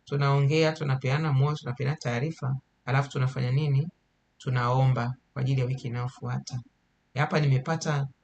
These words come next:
eh, fursa nzuri sana, na Mungu anipe neema,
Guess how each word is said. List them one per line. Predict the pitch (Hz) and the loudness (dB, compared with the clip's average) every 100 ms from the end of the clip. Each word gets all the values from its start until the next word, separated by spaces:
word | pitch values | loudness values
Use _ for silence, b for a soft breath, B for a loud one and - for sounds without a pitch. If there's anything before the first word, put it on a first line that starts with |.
| _ _ - | _ _ -12
eh, | 156 - 127 135 | -8 -6 -6 -8
fursa | - 190 180 143 | -4 -2 0 2
nzuri | 139 160 160 | 2 2 -2
sana, | 151 135 139 131 156 - _ _ _ _ _ | -2 0 2 0 -2 -6 _ _ _ _ _
na | 117 | -2
Mungu | 143 147 | 0 2
anipe | 131 147 165 135 | 2 2 2 2
neema, | 123 131 131 139 | 2 2 2 0